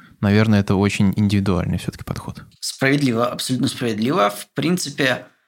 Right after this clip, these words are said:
Speaker 2: а, ну как, это справедливо на самом деле, только, я бы сказал, для нашей страны.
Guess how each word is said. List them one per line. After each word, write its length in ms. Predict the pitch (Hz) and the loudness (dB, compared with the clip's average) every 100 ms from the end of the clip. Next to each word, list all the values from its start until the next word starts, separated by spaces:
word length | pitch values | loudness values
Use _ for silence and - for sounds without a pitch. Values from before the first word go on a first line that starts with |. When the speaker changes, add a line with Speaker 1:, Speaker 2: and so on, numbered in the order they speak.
| _ _ _ _ | _ _ _ _
Speaker 2:
а, 280 | 135 120 - | 2 2 2
ну 80 | 196 | -2
как, 340 | - 139 - - | 2 0 -2 -6
это 180 | 160 170 | -2 -2
справедливо 600 | - 160 160 240 170 - | 0 0 2 4 2 2
на 140 | 139 143 | 2 4
самом 340 | 180 139 123 | 6 4 4
деле, 300 | 110 101 - _ - | 0 -4 -10 _ -4
только, 680 | 196 220 220 151 131 120 - _ _ _ - - | 0 0 2 4 4 2 -8 _ _ _ -20 -18
я 280 | - 117 143 | -8 -4 -2
бы 80 | 131 | -2
сказал, 440 | - 110 120 117 | -2 0 0 0
для 340 | 98 113 110 104 | 0 4 4 4
нашей 320 | 110 - - | 2 2 0
страны. 380 | - 95 90 | -4 -4 -4